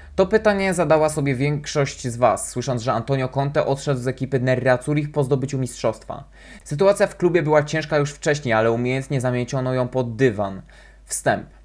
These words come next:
Drugi klub właściciela Interu zbankrutował, co poskutkowało zmniejszeniem dochodów Zanga. Rozwinięcie. Chwilowa niewypłacalność i zaciskanie pasa w kwestii pensji i transferów. Zakończenie. Odejście Conte z powodu niemożności realizowania jego planów transferowych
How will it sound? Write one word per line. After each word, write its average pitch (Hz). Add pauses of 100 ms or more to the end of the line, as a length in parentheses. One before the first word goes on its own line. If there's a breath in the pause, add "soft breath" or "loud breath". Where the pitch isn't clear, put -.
(340 loud breath)
Drugi 214
klub 180
właściciela 151
Interu 139
zbankrutował, 127
co 135
poskutkowało 127
zmniejszeniem 120
dochodów 117
Zanga. 107 (480 loud breath)
Rozwinięcie. 160 (180 soft breath)
Chwilowa 202
niewypłacalność 165
i 165
zaciskanie 143
pasa 135
w -
kwestii 131
pensji 127
i -
transferów. 123 (320 soft breath)
Zakończenie. 147 (260 loud breath)
Odejście 185
Conte 170
z 151
powodu 147
niemożności 139
realizowania 127
jego 117
planów 151
transferowych 156